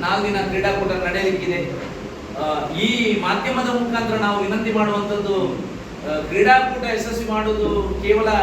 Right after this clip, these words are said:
ಶಕ್ತಿ ಭಾರತ ವ್ಯಾಯಾಮ ಶಾಲೆಗೆ ಅಗತ್ಯ ಅಂತ ನಾನು ಹೇಳಲಿಕ್ಕೆ ಬಯಸುವುದಿಲ್ಲ. ಯಾಕಂತ ಹೇಳಿದ್ರೆ ಆರೋಗ್ಯದ ದೃಷ್ಟಿಯಲ್ಲಿ ಸ್ವಸ್ಥ ಸಮಾಜವನ್ನ ನಿರ್ಮಾಣ ಮಾಡುವುದರಲ್ಲಿ ಆರೋಗ್ಯ ಪ್ರಥಮ ಪಾತ್ರವನ್ನ ವಹಿಸ್ತದೆ. ಸಾಮಾಜಿಕ ಚಟುವಟಿಕೆಯಲ್ಲಿ ನಾವು ತೊಡಗಿಸಿಕೊಂಡಿದ್ದೇವೆ,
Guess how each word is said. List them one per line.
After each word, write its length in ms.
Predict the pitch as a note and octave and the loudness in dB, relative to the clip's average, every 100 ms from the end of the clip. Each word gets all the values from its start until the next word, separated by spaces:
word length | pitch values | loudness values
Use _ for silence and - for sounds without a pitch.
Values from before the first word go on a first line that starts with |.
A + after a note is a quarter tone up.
| - - | 4 4
ಶಕ್ತಿ 380 | C#4 - - A3 | 0 -2 -2 0
ಭಾರತ 300 | A3+ A3+ G#3+ | 2 2 0
ವ್ಯಾಯಾಮ 280 | G#3 G#3 | 0 0
ಶಾಲೆಗೆ 600 | G#3 G#3 G#3 G3 G3 F3+ - - - - | -2 0 0 0 2 0 -2 -4 -6 -2
ಅಗತ್ಯ 420 | D#3+ E3+ G3+ G3+ G#3 | 0 2 2 2 2
ಅಂತ 220 | G3 F#3+ | 2 2
ನಾನು 320 | F#3+ F#3 F#3 | 2 2 2
ಹೇಳಲಿಕ್ಕೆ 460 | F3 F3+ F3+ F3+ F3+ | 2 2 2 2 2
ಬಯಸುವುದಿಲ್ಲ. 480 | F3+ G3+ G3+ D3 | 2 2 2 0
ಯಾಕಂತ 520 | C#3+ - A3+ G#3 G3+ G#3 | 0 0 0 -2 -2 0
ಹೇಳಿದ್ರೆ 540 | F#3+ A3 G3+ F3+ F3+ - - - A3+ | 0 0 0 0 0 -4 -8 -4 0
ಆರೋಗ್ಯದ 600 | A#3 A#3 A#3+ A#3+ A#3+ A3 | 2 2 2 2 2 2
ದೃಷ್ಟಿಯಲ್ಲಿ 880 | A3 G#3 G#3 G#3 F#3 F3+ F3+ F3+ - - - - - | 0 0 0 0 2 2 2 -4 -8 -10 -12 -10 -4
ಸ್ವಸ್ಥ 300 | G#3+ G#3+ B3+ | -2 -2 -2
ಸಮಾಜವನ್ನ 800 | B3 A3 A3 A#3 A#3 B3 B3 A#3 | 0 2 2 2 2 2 2 2
ನಿರ್ಮಾಣ 340 | G#3+ A3 A#3 A#3 A3 | 2 2 2 2 2
ಮಾಡುವುದರಲ್ಲಿ 680 | G#3+ A3 G#3+ G#3+ A3 G3+ G3+ | 2 2 2 0 0 2 2
ಆರೋಗ್ಯ 460 | F#3 G#3+ A3 A3 | 2 2 2 0
ಪ್ರಥಮ 520 | G3 F#3+ F#3+ A3+ A3+ F#3+ | 0 -2 -2 0 0 0
ಪಾತ್ರವನ್ನ 500 | G3 G#3+ G#3+ G#3+ F3+ | -2 0 0 0 0
ವಹಿಸ್ತದೆ. 560 | F3+ F3+ - D3+ - - B3+ | 0 0 -2 -2 -4 -8 -2
ಸಾಮಾಜಿಕ 560 | A3 A3 B3+ B3+ B3+ A#3 | 2 2 0 0 0 0
ಚಟುವಟಿಕೆಯಲ್ಲಿ 640 | A3 A#3+ A#3 A#3+ A#3+ A3 | 2 0 0 0 2 2
ನಾವು 240 | G#3+ G#3 G3+ | 2 0 0
ತೊಡಗಿಸಿಕೊಂಡಿದ್ದೇವೆ, 960 | G3+ G#3 - G3 F#3 F3+ F3 E3+ - | 0 -2 -2 -6 -4 -2 0 -2 -4